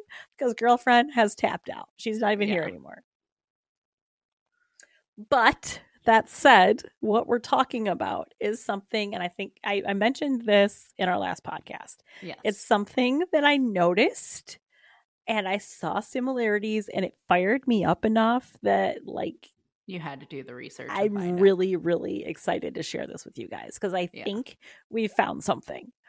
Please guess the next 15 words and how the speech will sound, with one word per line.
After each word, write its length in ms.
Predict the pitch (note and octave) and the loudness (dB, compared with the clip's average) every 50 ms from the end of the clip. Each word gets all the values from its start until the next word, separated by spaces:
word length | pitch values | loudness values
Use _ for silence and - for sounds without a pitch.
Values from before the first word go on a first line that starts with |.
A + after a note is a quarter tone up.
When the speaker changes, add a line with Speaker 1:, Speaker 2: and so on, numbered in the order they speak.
| _ _ _ _ _ - | _ _ _ _ _ 0
Speaker 1:
I 300 | F#3+ G3 G3 G3+ G#3 - - - - - | 2 2 2 2 -2 -6 -14 -20 -8 -2
think 400 | - G3 G3 G#3 C4+ - - - - - | 0 2 2 2 -2 -6 -8 -14 -10 -4
we 160 | B3+ A#3+ C4+ | -4 0 2
have 160 | C4 A#3 A#3+ - - | 2 2 2 0 -2
figured 340 | - G#3+ G#3+ G#3+ C#4+ D4 C#4 A#3+ | 0 0 0 2 2 2 4 6
out 460 | G#3 F#3+ F#3 F#3 F#3 F#3 - - - _ - - - _ _ _ | 6 6 6 4 2 0 -6 -12 -18 _ -20 -20 -20 _ _ _
where, 880 | - G3+ F#3+ F3+ F3 G3+ G3+ F#3 E3+ E3 E3 E3+ F3 F#3+ G#3+ B3 C4 B3 _ _ _ _ _ _ _ _ _ _ _ _ _ _ _ _ _ _ _ _ _ _ - | -8 -8 -6 -2 0 2 2 4 4 2 2 2 0 0 0 -2 -4 -6 _ _ _ _ _ _ _ _ _ _ _ _ _ _ _ _ _ _ _ _ _ _ -10
um, 580 | - F3+ F3+ D#3+ F3 F3 D#3+ F3 F3+ F#3 G#3 G#3+ _ _ _ _ _ _ | -6 -4 -4 -4 -4 -6 -8 -12 -14 -16 -16 -18 _ _ _ _ _ _
the 100 | - G3 | -6 -6
Dexter 580 | F3 - - F#3+ D#3+ - - - - - G#3+ G#3 | -6 -4 -6 -8 -8 -8 -10 -12 -10 -8 -8 -8
writers 520 | F3+ F3 E3 E3 D#3 E3 E3 F3 F3+ - - - | -8 -8 -8 -8 -8 -8 -10 -10 -12 -14 -12 -8
got 460 | - D#3 D3 D#3 - - _ - - _ _ | -6 -6 -6 -6 -8 -12 _ -20 -20 _ _
their 180 | - F#3+ F#3+ - | -4 -4 -4 -4
inspiration 1300 | - F3+ E3 E3 - - - - D#3 D3+ F3 G3+ C#4 F#4 - - - - - - - - G#2+ G3 G#3+ A3+ _ _ _ _ _ _ _ _ _ _ _ _ E4+ - | -6 -10 -12 -12 -14 -14 -14 -12 -8 -6 -2 -2 -2 -2 -4 -6 -10 -10 -10 -12 -14 -16 -14 -14 -14 -16 _ _ _ _ _ _ _ _ _ _ _ _ -20 -16
for 600 | - - - - - - A2+ G#2+ B2 D3+ D3 - | -14 -12 -12 -10 -10 -10 -10 -10 -10 -12 -14 -16